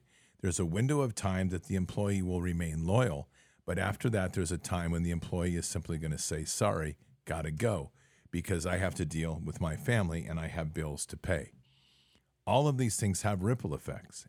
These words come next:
and big ripple effects. Now, typically, distribution centers in the United States could maintain food in a grocery store for about sixty days.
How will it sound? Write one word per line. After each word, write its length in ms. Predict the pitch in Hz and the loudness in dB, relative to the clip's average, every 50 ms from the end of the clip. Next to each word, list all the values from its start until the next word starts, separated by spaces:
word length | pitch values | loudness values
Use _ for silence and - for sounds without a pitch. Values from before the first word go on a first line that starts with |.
| _ - | _ -2
and 240 | - 92 90 78 - | 0 2 2 2 2
big 200 | 107 110 98 85 | 2 2 2 0
ripple 300 | 80 71 67 - 76 65 | -2 -2 -4 -6 -8 -8
effects. 500 | 67 - - 69 - - - - - - _ _ _ _ _ _ _ _ _ _ _ _ _ _ | -8 -10 -10 -12 -12 -14 -18 -20 -20 -20 _ _ _ _ _ _ _ _ _ _ _ _ _ _
Now, 220 | - 104 95 87 80 - - - | 2 2 2 2 -2 -6 -6 0
typically, 680 | - 160 165 180 175 151 - 131 113 101 98 98 101 - _ _ _ _ _ _ _ - | 2 2 2 2 0 0 0 2 2 2 2 0 -2 -6 _ _ _ _ _ _ _ 0
distribution 600 | 113 117 - - - 123 123 123 120 - - 117 | 0 0 2 0 0 2 2 2 2 2 0 -2
centers 360 | - - 117 107 104 98 92 | -2 0 2 2 2 2 2
in 80 | 98 98 | 2 4
the 80 | 107 | 4
United 300 | 113 107 101 98 104 107 | 4 4 4 2 2 0
States 420 | - - - 87 78 76 76 - - | -2 -2 -2 -2 -2 -2 -2 -4 -8
could 280 | - - 123 117 - | -2 0 0 0 2
maintain 540 | - 127 135 135 123 - - - 120 120 120 | 0 0 0 0 0 0 2 2 2 4 2
food 540 | 113 - - - 110 95 82 73 73 76 95 - _ _ _ _ _ _ _ _ _ _ _ _ _ - | 0 -2 -2 0 2 2 2 2 0 -4 -6 -12 _ _ _ _ _ _ _ _ _ _ _ _ _ 0
in 320 | 104 107 110 127 127 127 - _ _ _ _ _ - | 2 4 4 4 2 0 -2 _ _ _ _ _ -4
a 80 | 104 | -2
grocery 420 | 98 98 104 104 110 - - 95 85 | 0 2 2 2 2 2 0 -2 -4
store 420 | - - - 90 78 76 76 - _ _ _ _ _ _ _ _ | -4 -4 -4 -4 -4 -4 -6 -8 _ _ _ _ _ _ _ _
for 140 | - 101 | 2 4
about 240 | 92 87 92 90 - | 4 4 4 2 0
sixty 540 | - - - - 123 - - - - 107 101 | -2 -2 -2 -2 -4 -4 -6 -4 -4 -2 -2
days. 480 | 80 87 80 71 - 117 - - - | 0 0 -2 -2 -4 -8 -12 -14 -16